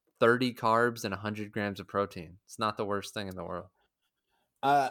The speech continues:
Speaker 2: I guess it's not the worst <laughs> thing in the world. It's not, um,
Speaker 1: Hey,
Speaker 2: necessarily
Speaker 1: you don't even need
Speaker 2: something
Speaker 1: sauce with Chick-fil-A nuggets because they're so good and fresh.
Speaker 2: I like sauce with my Chick-fil-A
Speaker 1: I do too. I'm just saying.
Speaker 2: Um, I, as, I mean, I like,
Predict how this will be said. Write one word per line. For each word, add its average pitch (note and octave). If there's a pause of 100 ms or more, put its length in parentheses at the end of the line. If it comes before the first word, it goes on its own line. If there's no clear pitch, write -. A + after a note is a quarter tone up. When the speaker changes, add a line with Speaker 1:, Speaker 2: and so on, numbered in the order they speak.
Speaker 2:
I C#3+
guess C3+
it's -
not G2+
the G#2+
worst F2
<laughs> -
thing A#2
in C3
the A2+
world. G2
It's F#2
not, A#2+
um, G2 (280)
Speaker 1:
Hey, G#2+
Speaker 2:
necessarily A2+
Speaker 1:
you -
don't A#3+
even A#2
need E3+
Speaker 2:
something -
Speaker 1:
sauce A2+
with G2+
Chick-fil-A F#2+
nuggets E2+
because G#2
they're G2+
so G#2
good G2
and F2
fresh. - (240)
Speaker 2:
I C3
like A2+
sauce -
with -
my C#2
Chick-fil-A -
Speaker 1:
I -
do G2
too. E2
I'm F2+
just F2
saying. E2+ (420)
Speaker 2:
Um, G#2 (460)
I, B2+
as, D3
I F3
mean, A3
I G3+
like, G#3